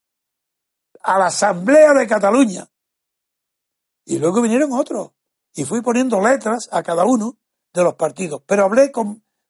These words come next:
con Valentín Paz Andrade, el gran abogado gallego, que era abogado de Pescanova.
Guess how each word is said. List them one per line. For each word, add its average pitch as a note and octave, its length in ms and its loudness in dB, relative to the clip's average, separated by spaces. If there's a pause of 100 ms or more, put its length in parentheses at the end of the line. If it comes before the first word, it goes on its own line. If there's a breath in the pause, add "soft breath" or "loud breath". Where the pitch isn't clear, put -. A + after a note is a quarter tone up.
con F3+ 180 -6
Valentín F#3 520 -2
Paz A#3+ 260 -4
Andrade, G3+ 560 -2 (420)
el D#3 220 -2
gran A#3 260 -2
abogado G#3 460 -2
gallego, G3 480 -2 (720)
que D3+ 320 -10
era - 160 0
abogado F3+ 360 2
de A3+ 80 2
Pescanova. E3+ 680 -4